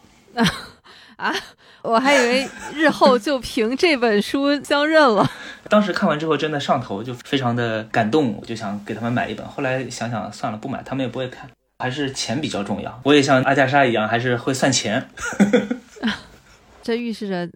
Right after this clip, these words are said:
Speaker 1: 未来你确实是会成为一位作家，因为一位作家一辈子都是在和钱这件事情不停地纠缠，想不纠缠都不可能。
Speaker 2: 向阿加莎学习。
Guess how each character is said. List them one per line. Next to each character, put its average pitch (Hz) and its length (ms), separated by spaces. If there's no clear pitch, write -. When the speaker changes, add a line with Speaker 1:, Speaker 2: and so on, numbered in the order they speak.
Speaker 1:
未 196 220
来 165 280
你 170 200
确 196 180
实 185 160
是 185 100
会 170 380
成 - 180
为 165 80
一 170 60
位 165 160
作 160 220
家， 147 280
因 180 120
为 180 220
一 165 60
位 185 140
作 180 200
家 165 400
一 180 120
辈 208 220
子 165 200
都 170 120
是 170 100
在 160 300
和 151 400
钱 156 400
这 180 100
件 170 200
事 165 180
情 - 180
不 202 100
停 160 240
地 170 160
纠 170 300
缠， - 240
想 185 340
不 240 140
纠 226 180
缠 180 240
都 202 100
不 202 120
可 170 180
能。 - 220
Speaker 2:
向 160 200
阿 139 120
加 131 180
莎 127 160
学 120 240
习。 104 300